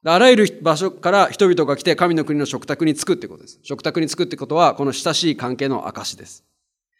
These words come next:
後の者、しんがりの者が、ごめんなさい、先の者がしんがりになり、しんがりの者が先になる。いろんなところで言えますが、この文脈で言うと、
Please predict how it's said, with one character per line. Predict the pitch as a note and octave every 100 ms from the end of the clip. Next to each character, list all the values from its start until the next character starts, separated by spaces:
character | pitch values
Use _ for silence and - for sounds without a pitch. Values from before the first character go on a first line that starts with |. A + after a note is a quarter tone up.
| _
後 | - F#3+ G3
の |
者、 | F3 F3 D3
し | -
ん | F#3+
が | F#3+
り |
の | F#3
者 | F#3+ F#3
が、 | E3+ C#3 -
ご | B2+
め |
ん |
な | A#2+
さ |
い、 | -
先 | G3+ G#3
の | G#3+
者 | A3
が | F#3+ D3+
し | -
ん | D#3+
が | D#3+
り | D3+
に |
な | C#3
り、 | A#2
し | D#3
ん |
が | D3+
り | D3+
の |
者 | D#3 C3+
が | G#2+ -
先 | - F#2
に | G#2
な | E2
る。 | - _ _ _ _ _ _
い | -
ろ | G#3+
ん | B3+
な | A#3
と | A3
こ | A3+
ろ |
で | E3
言 | D3
え | D#3+
ま | D#3+
す | D3
が、 | C3+ B2 - -
こ | G3+
の |
文 | F3 G3+ G#3
脈 | G3+
で | F#3+ F#3+
言 | F#3+
う |
と、 | F3+ G3 F#2+